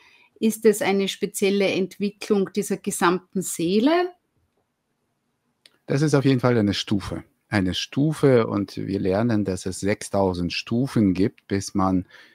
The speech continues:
Speaker 2: beginnt, aus dieser materiellen Welt wieder herauszukommen.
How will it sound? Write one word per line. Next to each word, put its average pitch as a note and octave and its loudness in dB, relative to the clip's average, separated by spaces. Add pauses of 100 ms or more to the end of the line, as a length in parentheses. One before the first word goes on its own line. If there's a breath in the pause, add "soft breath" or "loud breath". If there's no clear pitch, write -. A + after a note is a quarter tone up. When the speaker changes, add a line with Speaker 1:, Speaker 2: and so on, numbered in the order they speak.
(140)
Speaker 2:
beginnt, G#2+ 2
aus F2+ -2
dieser F#2 0
materiellen F#2 0
Welt F2 -2
wieder F2+ -2
herauszukommen. E2 -4